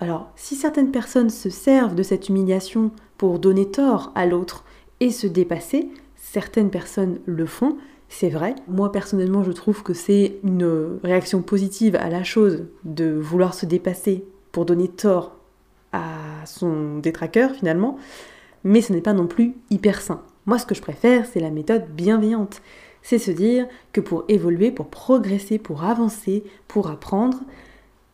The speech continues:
tout ce qu'il faut, c'est de la bienveillance envers soi et la bienveillance d'autrui. Aujourd'hui, c'est quelque chose qui se développe notamment dans la parentalité, où tout est en train de se métamorphoser grâce aux études qui ont été faites sur le cerveau de l'enfant, et où on se rend compte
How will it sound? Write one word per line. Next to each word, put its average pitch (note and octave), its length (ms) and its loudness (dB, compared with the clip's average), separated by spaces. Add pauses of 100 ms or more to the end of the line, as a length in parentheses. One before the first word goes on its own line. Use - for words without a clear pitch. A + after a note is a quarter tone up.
tout F4 100 6
ce E4+ 140 0
qu'il - 220 -8
faut, C4 200 -2
c'est C#4 200 0
de A3+ 60 -2
la G3 120 0
bienveillance A#3 880 0
envers F#3+ 340 0
soi A#3+ 300 -8 (140)
et G3+ 80 0
la E3 120 -6
bienveillance F#3 680 -2
d'autrui. F#3+ 560 0 (400)
Aujourd'hui, C4+ 320 6
c'est E4+ 100 0
quelque E3+ 280 -2
chose A3+ 220 -2
qui F3+ 140 -4
se D#3+ 40 -6
développe G3 520 4
notamment F3 360 -2
dans F#3 120 2
la D#3+ 100 -6
parentalité, F3+ 1000 0
où G#3+ 100 2
tout C#4 340 6
est A#3 40 8
en G#3 100 6
train G#3+ 200 -2
de G3 80 -2
se - 160 -8
métamorphoser G3+ 760 2
grâce F#3 300 -6
aux E3+ 40 -4
études F3 440 -2
qui - 120 -10
ont E3+ 40 -6
été E3 180 -6
faites G3 300 -2
sur - 160 -6
le D#3 100 -4
cerveau D3+ 360 -6
de D3+ 60 -2
l'enfant, A#3+ 460 -4 (460)
et C4+ 200 0
où A3 40 0
on F3 120 0
se - 160 -10
rend F3 180 -2
compte C#4+ 520 0